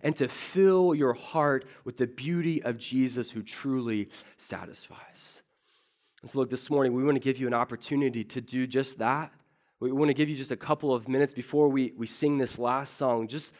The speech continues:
for you and the Lord, just to talk to one another,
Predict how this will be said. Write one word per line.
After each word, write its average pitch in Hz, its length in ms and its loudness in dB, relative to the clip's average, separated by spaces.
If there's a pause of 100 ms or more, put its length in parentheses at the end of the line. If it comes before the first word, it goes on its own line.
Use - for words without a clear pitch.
(160)
for 143 220 -4
you 165 480 2
and 147 200 2
the 123 60 -2
Lord, 113 520 -2 (420)
just 156 180 -6
to 147 80 -2
talk - 440 2
to 165 100 -6
one 151 160 2
another, 147 480 -2